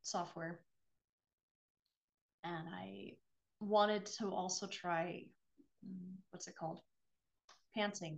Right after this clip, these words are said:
a book. I didn't want to really make an outline. I wanted to see if I could make up the story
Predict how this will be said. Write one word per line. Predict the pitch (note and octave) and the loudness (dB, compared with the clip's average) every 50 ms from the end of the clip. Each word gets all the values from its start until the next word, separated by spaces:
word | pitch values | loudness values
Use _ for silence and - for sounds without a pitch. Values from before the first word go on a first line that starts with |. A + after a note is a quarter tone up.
| D3+ - - | -8 -10 -10
a | - E3+ | -10 -6
book. | - - - - - - - | -4 -4 -6 -6 -6 -6 -6
I | - | -4
didn't | - F3+ F3+ F#3 - | -2 -2 -4 -4 -2
want | - F#3 F#3 F3+ | 0 0 0 0
to | F#3+ F#3 | -2 -4
really | F3 F3 F3 E3+ E3+ | -2 -2 -2 -2 -2
make | E3+ E3 D#3+ D#3+ D#3+ | -2 -2 -4 -4 -4
an | F3+ F3 | -4 -4
outline. | D#3+ E3 E3+ - F3 F3 E3+ F3+ F3+ - _ _ - - - - _ - | -2 -2 0 0 2 2 0 0 -2 -6 _ _ -20 -20 -20 -18 _ -2
I | - F3 | 0 0
wanted | F3 E3+ E3 F3 | 2 2 0 -2
to | - F#3+ | -4 -6
see | E3 - F3 | -4 -2 -2
if | E3+ - | 0 0
I | E3 D#3+ | -2 -4
could | - E3+ F3+ | -2 -2 0
make | G3 G#3+ B3+ B3 D4 | 2 2 2 2 0
up | D4 - | -2 0
the | C4 | -2
story | B3 - - A#3+ A3 G#3+ G#3+ A3 A3 A3+ A3 | -2 -2 -2 -2 -2 0 0 0 0 -2 -4